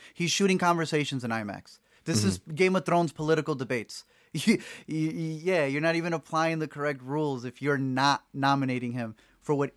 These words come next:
Speaker 1: easily is some of the best directed performances. They're better. Like, we have real performers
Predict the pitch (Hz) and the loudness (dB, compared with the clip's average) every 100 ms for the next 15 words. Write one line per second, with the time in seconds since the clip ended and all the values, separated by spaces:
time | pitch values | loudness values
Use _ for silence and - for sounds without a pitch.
0 | _ 202 202 151 139 117 101 - 156 - | _ 0 2 2 -2 -8 -14 -10 -8 -4
1 | 156 147 113 147 160 - 156 147 143 143 | -4 -4 0 2 2 -2 0 0 0 -12
2 | 143 208 202 147 107 - - _ _ 135 | -4 0 0 -2 -6 -14 -18 _ _ -4
3 | 277 196 _ - 180 208 208 135 - _ | -4 -4 _ -4 -2 0 -2 -4 -10 _
4 | - 165 156 143 202 208 202 165 135 127 | -4 0 0 -2 -2 0 0 0 -4 -4
5 | 160 202 202 196 160 - 165 185 143 98 | 0 4 2 0 -8 -4 2 2 2 -4
6 | - | -10